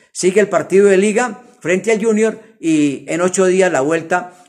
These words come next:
frente al Para-, Paranaense en tierras brasileras. Es, sin poder contar América, reitero, con sus contrataciones. Pero hoy se vio un equipo todavía falto, pero mucho falto de, de trabajo.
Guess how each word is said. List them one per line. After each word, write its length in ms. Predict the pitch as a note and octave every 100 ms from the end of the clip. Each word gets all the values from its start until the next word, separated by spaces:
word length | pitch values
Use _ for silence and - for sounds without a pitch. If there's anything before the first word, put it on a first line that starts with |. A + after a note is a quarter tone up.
| -
frente 300 | D3 D3+ D3+
al 80 | C3+
Para-, 520 | D3 C3+ C3 C3 A2
Paranaense 840 | C#3 C3 C3 D3+ D3 E3+ - _
en 160 | - C#3
tierras 340 | D3 D3 D3+
brasileras. 640 | C3+ C#3+ C#3 C#3+ A2 F#2+ - _ _
Es, 180 | - C3+ C#3+ C#3 - E3
sin 300 | G3 A3 G#3
poder 200 | F#3+ E3
contar 280 | F3+ F3 F3
América, 360 | E3 F3 F3
reitero, 400 | E3+ E3 D#3+ E3+
con 200 | E3+ E3
sus 160 | D3+ D3+
contrataciones. 760 | D#3 D3 C#3+ D3+ B2 G#2+ G2 - _ _ _
Pero 420 | C3 B2+ B2 -
hoy 360 | D3+ G3+ F#3+ - - - _ _ _ _ _
se 200 | - C#3+
vio 300 | D3 F3 F3+
un 140 | F3
equipo 320 | E3+ E3+ D3+ -
todavía 720 | C3+ A#2+ C#3+ D#3 - - _
falto, 420 | _ E3+ C#3+ - A2+
pero 180 | B2
mucho 440 | F3 A3 G#3 F3+ D3
falto 240 | D3 C#3+
de, 80 | C3
de 300 | - A#2 A#2+
trabajo. 480 | A#2 A2+ A#2+ A2+